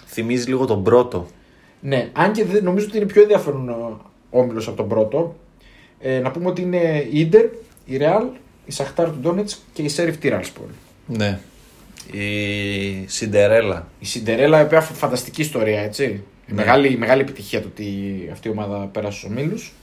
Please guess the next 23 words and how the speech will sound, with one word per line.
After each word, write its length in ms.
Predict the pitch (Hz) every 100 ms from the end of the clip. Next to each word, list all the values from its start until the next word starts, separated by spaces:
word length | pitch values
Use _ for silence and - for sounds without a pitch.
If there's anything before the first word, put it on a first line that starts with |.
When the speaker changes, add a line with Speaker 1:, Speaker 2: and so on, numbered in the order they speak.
| - - -
Speaker 1:
Ε, 180 | 104 104
διάβαζα 760 | 98 117 131 143 143 135 120
τις 160 | - -
προάλλες 500 | 107 107 120 123 -
την 220 | 107 104
συνέντευξη 560 | 98 104 107 117 - -
του 800 | 104 98 98 92 92 92 92 95
Αθανασιάδη. 760 | 98 95 92 - 98 98 110 131
Speaker 2:
Μμμ. 300 | 110 120 160
Speaker 1:
Να 120 | 107
πούμε 200 | 123 127
ότι 120 | 123
η 20 |
Σέριφ 380 | 120 - 120 120
έχει 120 | 131
τον 140 | 127 110
Κολοβό 300 | 104 104 113
και 60 |
τον 120 | 110 104
Αθανασιάδη, 520 | 98 95 - 101 113
Speaker 2:
Ναι, 60 |
ναι. 60 | 120
Speaker 1:
έτσι. 280 | 160 131